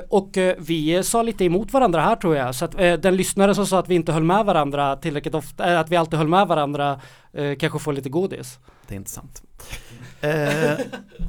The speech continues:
Speaker 2: har
Speaker 3: Vi
Speaker 2: vi
Speaker 3: håller ju
Speaker 2: något?
Speaker 3: alltid med varandra för att vi har rätt.
Speaker 1: Ja, det är sant. Vi enas allt. Vi harmoniseras.
Speaker 2: Eh, vet ni vad jag har gjort i påsk? Ja, det vet ni. Jag har, eh, korrläst, eh, Den svarta jorden.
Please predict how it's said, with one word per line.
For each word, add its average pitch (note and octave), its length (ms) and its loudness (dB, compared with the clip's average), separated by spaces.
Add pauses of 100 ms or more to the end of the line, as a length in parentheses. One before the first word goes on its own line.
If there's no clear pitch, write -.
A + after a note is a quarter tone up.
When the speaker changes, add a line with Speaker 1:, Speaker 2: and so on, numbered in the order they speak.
(1400)
Speaker 2:
har C3+ 140 -6
Speaker 3:
Vi D#3 60 -2
Speaker 2:
vi D3+ 60 -2
Speaker 3:
håller C#3+ 120 0
ju C#3 60 0
Speaker 2:
något? D#3 40 0
Speaker 3:
alltid D#3 160 -6
med B2+ 120 -2
varandra A#2 240 -8
för B2+ 60 -10
att B2 60 -8
vi B2 60 -6
har A#2 120 -8
rätt. - 480 -14
Speaker 1:
Ja, F3 260 -4
det E3 100 -2
är D3+ 60 0
sant. C3+ 300 -2
Vi G3+ 260 4
enas F3 280 4
allt. C3+ 180 -2
Vi D3 60 0
harmoniseras. E3 960 0 (1120)
Speaker 2:
Eh, D3 220 0
vet D3 140 -6
ni D3 60 -4
vad C#3 120 0
jag D#3 100 0
har F3+ 100 0
gjort A#2+ 180 -6
i - 20 -8
påsk? - 360 -8 (2000)
Ja, G#2 120 -10
det F#2 100 -10
vet F2 380 -12
ni. - 180 -12 (100)
Jag B2 200 -2
har, C3+ 380 -2
eh, B2+ 80 -4
korrläst, B2 1000 -6
eh, A#2 60 -10 (320)
Den A2 120 -10
svarta - 240 -12
jorden. - 280 -12